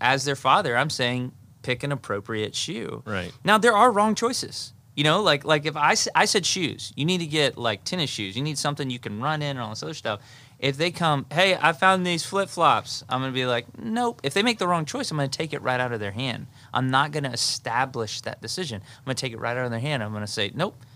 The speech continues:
Speaker 1: you still have the other ones. Go pick again." And there's, there's freedom there, but also, like, they can trust that their dad's not gonna let them, like, completely make the wrong decision. And I think in the same way, like,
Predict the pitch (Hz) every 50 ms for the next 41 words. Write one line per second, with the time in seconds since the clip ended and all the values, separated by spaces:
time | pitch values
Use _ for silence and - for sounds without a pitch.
0 | - - - 113 - 139 131 135 123 135 147 196 170 98 135 143 156 - - -
1 | - 143 147 - - - - 220 262 - - 123 - - - - - - - -
2 | - 131 139 147 151 156 147 - - - 139 131 - - - - 170 185 214 226
3 | 220 208 185 175 175 175 175 175 165 147 135 123 120 131 135 160 208 214 - -
4 | 170 143 127 123 117 107 - - 135 143 - - 151 139 - - 139 151 170 -
5 | - - 135 - - 131 123 110 110 113 117 127 127 110 110 107 107 110 117 117
6 | - - 131 123 110 104 101 110 123 123 - - 107 110 107 107 104 101 104 104
7 | - - - - - - - - - - 110 - - 127 117 - - 127 123 113
8 | 98 120 120 113 107 104 - - 110 104 104 110 110 - - 120 110 104 104 101
9 | 101 98 98 101 - - 160 165 - 110 107 110 135 165 151 208 196 - 143 127
10 | 123 - - 123 117 120 139 214 269 220 147 120 113 110 -